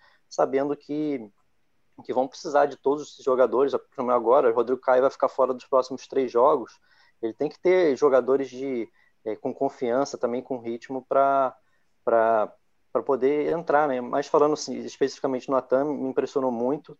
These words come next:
Gostei muito também de, ontem a confiança dele naquela jogada do, que saiu o, o gol. Ele deu uma arrancada, driblou e depois continuou na defesa e, e ganhou po-, pelo alto, manteve o time no ataque e acabou saindo o, o gol do Pedro. Mas, assim, impressionante a,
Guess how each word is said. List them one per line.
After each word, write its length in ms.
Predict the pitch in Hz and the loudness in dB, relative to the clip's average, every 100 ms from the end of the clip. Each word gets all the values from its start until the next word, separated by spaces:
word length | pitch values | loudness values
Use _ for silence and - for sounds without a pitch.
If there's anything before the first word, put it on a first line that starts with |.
| _ _ _ _ | _ _ _ _
Gostei 220 | 120 - 120 | -6 -2 -2
muito 220 | 127 - | -2 -2
também 320 | 123 123 127 | -2 -2 -2
de, 180 | 127 113 | -2 0
ontem 300 | 117 156 156 | 0 2 0
a 60 | |
confiança 540 | - 156 - 131 147 143 | 0 -2 -2 -2 0 -2
dele 440 | 113 139 156 131 | 0 0 2 -2
naquela 340 | 120 - 127 123 | -2 0 2 2
jogada 380 | 120 120 120 | 2 2 2
do, 260 | 117 117 - _ _ _ | 0 -2 -6 _ _ _
que 120 | - - | -18 -4
saiu 340 | 117 113 127 | -2 0 -2
o, 420 | 123 117 110 110 | -2 -8 -8 -8
o 60 | 110 | -6
gol. 400 | 107 139 170 - _ _ _ | 0 0 0 -6 _ _ _
Ele 140 | 113 123 | -6 -4
deu 140 | 123 | 0
uma 100 | 143 | 0
arrancada, 540 | 156 147 - 120 143 | 0 -2 0 4 4
driblou 640 | 131 131 113 113 123 165 156 | 4 0 0 2 4 6 4
e 80 | 127 | 2
depois 400 | 123 - 135 - | -2 0 0 -2
continuou 380 | 139 - 131 139 | -8 -4 -4 -2
na 80 | |
defesa 720 | 131 123 - 160 156 127 117 117 | -2 -4 -4 0 0 2 2 0
e, 180 | 113 - - _ - | -2 -10 -20 _ -8
e 80 | 120 | 0
ganhou 260 | 127 143 | 2 2
po-, 200 | 143 135 - | 0 -4 0
pelo 240 | 135 131 | 2 4
alto, 260 | 127 143 143 120 | 6 4 0 -8
manteve 580 | 123 123 127 - 143 139 | -6 -4 -4 -2 -2 -4
o 40 | |
time 220 | - 135 | -10 -6
no 80 | 135 | -4
ataque 500 | 131 120 131 143 - | -2 2 2 2 -2
e 20 | |
acabou 240 | 151 139 143 | -2 0 0
saindo 360 | 156 143 147 | -2 -4 -2
o, 220 | 147 135 | -4 -6
o 40 | 135 | -6
gol 140 | 139 | -4
do 80 | 160 | -6
Pedro. 420 | - 123 110 101 _ _ _ _ | -4 -2 -2 -6 _ _ _ _
Mas, 180 | - 107 | -16 -14
assim, 120 | - | -12
impressionante 640 | 120 127 120 147 123 127 139 | -6 -6 -4 -4 -4 -4 0
a, 320 | 131 117 | 2 2